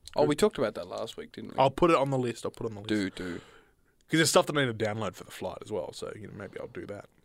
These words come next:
Speaker 1: Yeah, it's a big one. It's like a four-parter for
Speaker 2: Four-parter.
Speaker 1: an hour each kind of thing. I s-, I had a big day at work and I just smashed it out in the afternoon. I just watched
Speaker 2: Good.
Speaker 1: all four episodes.
Speaker 2: Four hours.
Speaker 1: Yeah, I was,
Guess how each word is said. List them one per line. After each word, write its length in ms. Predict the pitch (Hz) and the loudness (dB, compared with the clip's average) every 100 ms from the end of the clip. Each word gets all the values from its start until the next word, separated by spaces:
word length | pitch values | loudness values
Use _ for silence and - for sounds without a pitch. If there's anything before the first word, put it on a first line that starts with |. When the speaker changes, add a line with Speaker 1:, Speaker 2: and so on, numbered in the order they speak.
| _ _ _ _ - - | _ _ _ _ -20 0
Speaker 1:
Yeah, 160 | 185 | 2
it's 220 | 127 - | 4 2
a 40 | 175 | 2
big 200 | 208 143 | 0 0
one. 160 | - | -2
It's 120 | 131 - | 0 0
like 140 | 131 | -2
a 60 | 120 | -2
four-parter 720 | - 135 - 113 110 107 92 _ | 2 2 4 2 4 2 -2 _
for 280 | - 104 92 | -2 0 0
Speaker 2:
Four-parter. 300 | - 104 110 | -2 -2 0
Speaker 1:
an 40 | |
hour 160 | 104 98 | 0 0
each 280 | 101 - - | 0 -2 -8
kind 180 | - - | -8 -8
of 60 | |
thing. 200 | - - - | -8 -8 0
I 80 | |
s-, 160 | 160 - - - - - | 2 2 -4 -12 -16 -4
I 60 | - | 0
had 60 | 185 | 2
a 40 | |
big 200 | 131 135 | 2 4
day 140 | 123 | 4
at 80 | 110 | 4
work 260 | 113 120 113 | 4 4 2
and 80 | 110 | -2
I 60 | |
just 180 | 101 - | 0 -2
smashed 340 | - 98 - | -2 -4 -6
it 80 | 95 | -2
out 180 | 101 95 | -2 -2
in 40 | 104 | -4
the 40 | |
afternoon. 500 | 98 98 - 104 107 | -6 -8 -10 -10 -10
I 80 | 104 | -12
just 220 | 95 - - _ _ - | -14 -16 -18 _ _ 4
watched 280 | 170 247 | 4 6
Speaker 2:
Good. 20 | - | 2
Speaker 1:
all 180 | 127 | 0
four 320 | 135 - 123 127 | 2 2 4 2
episodes. 460 | 127 - - 110 | 0 -2 -6 -2
Speaker 2:
Four 240 | 131 170 110 | 2 2 2
hours. 400 | 175 180 - - - - - _ | 0 -2 -6 -18 -20 -20 -20 _
Speaker 1:
Yeah, 60 | 107 | -4
I 40 | |
was, 160 | 123 123 | -2 -2